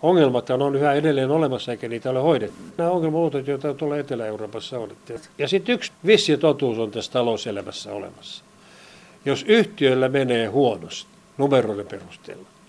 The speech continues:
niin sillä todellisuudessa menee paljon huonommin. Et numeroiden perusteella nähdään ongelmat jälkijättöisesti, et silloin kun ne nähdään, niin ollaan jo paljon huonommassa tilanteessa.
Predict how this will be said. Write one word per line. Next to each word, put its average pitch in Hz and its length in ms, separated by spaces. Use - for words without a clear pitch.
niin 127 100
sillä 139 240
todellisuudessa 117 960
menee 98 320
paljon 120 460
huonommin. 90 400
Et 120 100
numeroiden 160 520
perusteella 127 500
nähdään 127 360
ongelmat 117 440
jälkijättöisesti, 123 1120
et 127 120
silloin 156 300
kun 131 120
ne 117 100
nähdään, 127 540
niin 139 100
ollaan 123 280
jo 117 100
paljon 131 300
huonommassa 113 440
tilanteessa. - 580